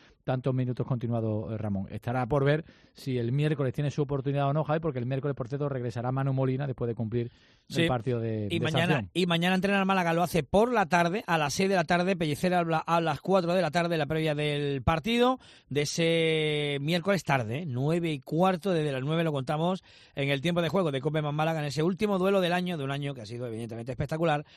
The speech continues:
Speaker 2: por el cambio de categoría, por el ascenso del conjunto malaguista.
Speaker 1: Bueno, pues así están las cosas, llega el Eldense, ya mañana y pasado profundizaremos sobre el rival.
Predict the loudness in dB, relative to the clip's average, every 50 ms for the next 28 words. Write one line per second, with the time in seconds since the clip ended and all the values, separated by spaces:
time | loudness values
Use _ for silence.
0 | -20 -14 _ 0 2 2 2 2 2 0 0 2 0 0 0 0 -2 0 0 0
1 | 0 0 -2 -2 -2 -2 -4 -4 -4 -4 -4 -4 -4 -4 -6 -6 -6 -6 -6 -6
2 | -6 -8 -6 -6 -6 -6 -4 -4 -4 -4 -2 -2 0 0 0 0 -2 -2 -2 -2
3 | -2 -4 -6 -8 -8 -4 -2 0 0 0 0 -2 -2 -4 -4 -2 -2 -2 0 2
4 | 2 2 2 4 4 4 4 6 6 4 4 4 4 4 4 4 4 4 4 2
5 | 2 4 4 4 4 4 2 2 2 2 2 2 2 2 2 2 2 2 0 0
6 | 2 2 4 4 6 6 4 4 2 0 0 0 0 2 2 2 2 2 2 2
7 | 2 0 0 0 0 2 2 2 2 2 2 0 0 0 0 2 4 4 4 4
8 | 4 2 0